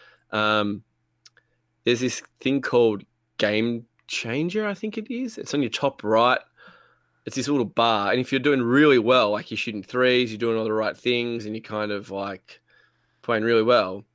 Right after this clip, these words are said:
you press, like, R three, and whatever your player is really good at, so my guy's, his main is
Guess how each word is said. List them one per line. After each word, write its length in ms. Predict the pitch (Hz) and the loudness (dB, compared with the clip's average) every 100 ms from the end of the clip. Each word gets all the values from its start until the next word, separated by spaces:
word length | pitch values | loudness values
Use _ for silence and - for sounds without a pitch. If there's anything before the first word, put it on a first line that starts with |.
| _ | _
you 80 | 120 | -8
press, 260 | 139 139 | -6 -4
like, 160 | 139 - - | -6 -6 0
R 200 | 120 117 | 0 0
three, 720 | - 123 139 123 85 101 113 _ _ _ _ _ _ _ | -4 0 4 4 0 -8 -12 _ _ _ _ _ _ _
and 360 | 110 110 107 107 | -4 -4 -4 0
whatever 260 | 127 147 160 | 2 2 2
your 120 | 151 | 0
player 320 | - 123 120 | 2 2 4
is 140 | 110 87 | 2 2
really 220 | 117 104 | 2 2
good 180 | 131 120 | 2 2
at, 180 | 98 | 0
so 260 | - 101 98 | -4 -8 -6
my 200 | 98 101 | -4 -4
guy's, 480 | 101 98 95 - - | -4 -4 -6 -8 -8
his 180 | 113 107 | -6 -4
main 240 | 110 107 | -2 -2
is 180 | 98 | -4